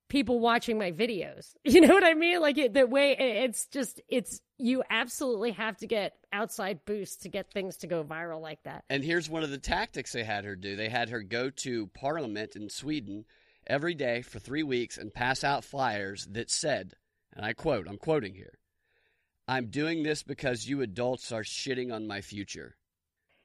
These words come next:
Speaker 1: The, all, the coalescence of all the memes, the vulgarity thing, the young thing, the climate thing, the
Speaker 2: Yeah.
Speaker 1: break the rules thing, the walkout thing.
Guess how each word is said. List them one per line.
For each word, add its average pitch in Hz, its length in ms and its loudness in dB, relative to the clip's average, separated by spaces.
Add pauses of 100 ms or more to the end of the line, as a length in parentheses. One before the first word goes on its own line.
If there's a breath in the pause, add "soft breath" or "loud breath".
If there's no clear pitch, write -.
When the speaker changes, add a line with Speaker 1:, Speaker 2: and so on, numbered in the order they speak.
(140)
Speaker 1:
The, 254 500 0 (120)
all, 262 400 4
the 233 120 -2
coalescence 262 680 -4
of 226 100 -4
all 220 260 0
the 226 100 0
memes, 202 600 0
the 196 100 -2
vulgarity 214 680 2
thing, 220 440 0
the 208 80 -4
young 214 440 2
thing, 202 520 -2
the 214 80 -6
climate 214 540 -4 (120)
thing, 202 420 2
the - 80 0
Speaker 2:
Yeah. 131 100 2
Speaker 1:
break 220 220 0
the 240 120 0
rules 220 320 -2
thing, 214 340 -2
the 196 120 -4
walkout 220 560 -2 (120)
thing. 208 500 0